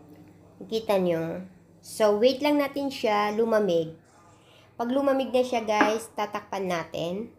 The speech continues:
Tapos, ilalagay natin sa ref ng two to three hours. Tapos, kung gusto pala natin lagyan siya ng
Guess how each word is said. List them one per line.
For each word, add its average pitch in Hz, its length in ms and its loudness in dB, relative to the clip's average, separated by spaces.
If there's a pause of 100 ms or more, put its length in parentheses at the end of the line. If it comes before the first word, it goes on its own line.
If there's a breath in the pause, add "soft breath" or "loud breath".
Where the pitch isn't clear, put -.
(280)
Tapos, 196 240 -4
ilalagay 214 480 0
natin 208 320 -6
sa 208 480 -8
ref 185 400 -4
ng 196 240 -4
two 240 160 -6
to 247 160 -2
three 233 240 -2
hours. 185 560 -2 (400 loud breath)
Tapos, 214 720 0 (320)
kung 196 160 -4
gusto 226 320 -2
pala 233 240 4
natin 233 320 0
lagyan 220 240 0
siya 226 240 -2
ng 220 160 2